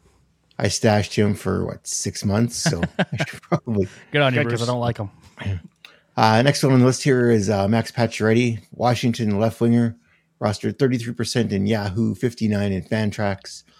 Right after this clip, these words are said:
Speaker 1: Washington's got three games this week. Seattle, the Rangers at home, and then on the road to Rangers as well. So he's currently playing on the third line with, uh, dear God, they put Dylan Strome on the third line?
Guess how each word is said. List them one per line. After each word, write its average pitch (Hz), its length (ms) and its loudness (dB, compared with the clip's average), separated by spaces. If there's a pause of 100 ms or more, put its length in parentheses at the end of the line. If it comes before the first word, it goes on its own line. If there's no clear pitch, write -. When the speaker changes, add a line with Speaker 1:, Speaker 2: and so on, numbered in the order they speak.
(600)
Speaker 1:
Washington's 110 500 0
got 82 200 -6
three 127 400 -2
games 113 360 2
this 113 280 -6
week. 120 520 -2 (460)
Seattle, 110 600 2
the 101 100 -2
Rangers 104 500 0
at 85 160 -8
home, 147 340 0
and 101 160 -4
then 104 520 -2 (360)
on 107 260 0
the 104 100 0
road 104 280 0
to 101 120 -8
Rangers 95 400 -2
as 85 120 -6
well. 87 340 -6 (320)
So - 120 0
he's 151 120 2
currently 156 300 0
playing 135 260 2
on 120 100 4
the 113 60 2
third 127 280 0
line 113 300 4
with, 110 220 0
uh, 92 140 -2 (460)
dear 156 160 -2
God, 127 260 0
they 117 80 2
put 131 160 0
Dylan 143 240 4
Strome 139 360 0
on 131 100 2
the 113 60 4
third 131 260 -2
line? 131 400 0